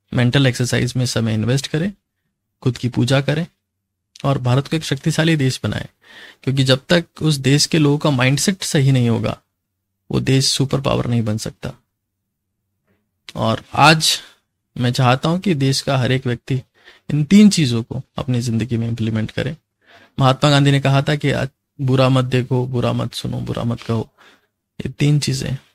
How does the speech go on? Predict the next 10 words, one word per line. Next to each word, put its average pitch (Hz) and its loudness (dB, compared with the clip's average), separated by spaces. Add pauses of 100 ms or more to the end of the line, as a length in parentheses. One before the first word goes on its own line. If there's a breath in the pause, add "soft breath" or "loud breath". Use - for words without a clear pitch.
(280)
आपकी 120 0
जिंदगी 127 0
को 135 -4 (1400)
तीनों 170 6
लोकों 143 4
तक 147 -4
प्रभावी 123 2
बना 117 -2
सकती - -8
है। - -6